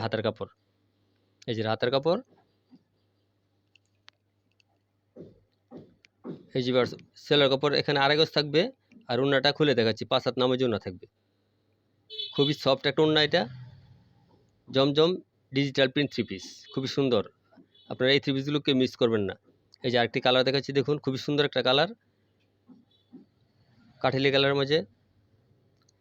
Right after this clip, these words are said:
থ্রি পিসটা অনেক সুন্দর, এগুলো ভাইরাল থ্রি পিস। এই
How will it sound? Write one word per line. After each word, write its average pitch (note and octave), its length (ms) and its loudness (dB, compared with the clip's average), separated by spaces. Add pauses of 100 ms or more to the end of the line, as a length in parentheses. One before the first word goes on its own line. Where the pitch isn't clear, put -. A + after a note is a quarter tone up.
(220)
থ্রি - 160 -4
পিসটা C3 240 -6
অনেক C3+ 200 2
সুন্দর, C#3+ 280 2
এগুলো B2+ 220 2
ভাইরাল B2 280 4
থ্রি - 160 -8
পিস। G2+ 180 -8 (1600)
এই A#2 60 0